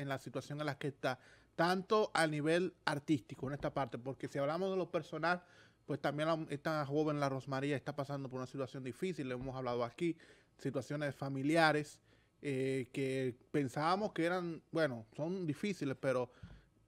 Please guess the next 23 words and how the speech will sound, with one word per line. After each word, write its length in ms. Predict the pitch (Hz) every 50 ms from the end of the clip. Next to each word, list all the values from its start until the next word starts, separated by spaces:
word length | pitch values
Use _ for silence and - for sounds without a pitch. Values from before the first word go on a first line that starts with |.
| _ _ _ _ - _ _
como 240 | 156 156 156 151
había 200 | 151 147 175 196
un 240 | 220 214 220 226 226
hermetismo 520 | 226 220 214 214 208 - 220 208 202 208 185
tan 180 | - 196 190
fuerte 360 | - - 196 190 180 - -
en 60 | 165 156
un 160 | 156 165 175
momento 320 | 175 175 175 175 165 175
determinado, 440 | 160 175 170 175 175 165 156 151 139
pensábamos 460 | 151 147 123 139 139 143 151 160 151
que 100 | - 170
estaba 240 | 147 - 147 143 151
en 60 | 156
una 100 | 151 147
situación, 760 | - 165 151 147 - - 135 131 139 160 190 185 170 139 - - - - - -
eh, 260 | 139 127 127 127 120 - _ _ _
peor. 420 | - 147 127 131 160 170 143 - - - - - - - _ _ _
Sin 180 | - - 180 190
embargo, 480 | 202 202 190 185 175 170 180 185 180
pues 240 | - 156 147 139 131 131
la 120 | 139 131
Rosmaría 640 | 139 147 147 147 160 160 160 151 143 139 143 143